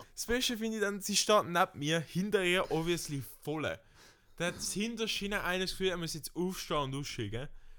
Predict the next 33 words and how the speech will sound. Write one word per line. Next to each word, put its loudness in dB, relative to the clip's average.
Steigt -4
der -2
Typ -4
aus. -4
Und -10
dann -4
hat -6
sie -8
das -6
Gefühl, -8
ja, -2
ich -8
guck -10
jetzt -8
dort -10
an. -6
Es -8
ist -4
ja 0
nicht -4
so, 0
dass 0
fünfzig -4
Leute -6
haben -8
so -2
aussteigen. -4
Sie -4
wieder -6
als -6
erstes -4
reingesprintet -4
ist, -8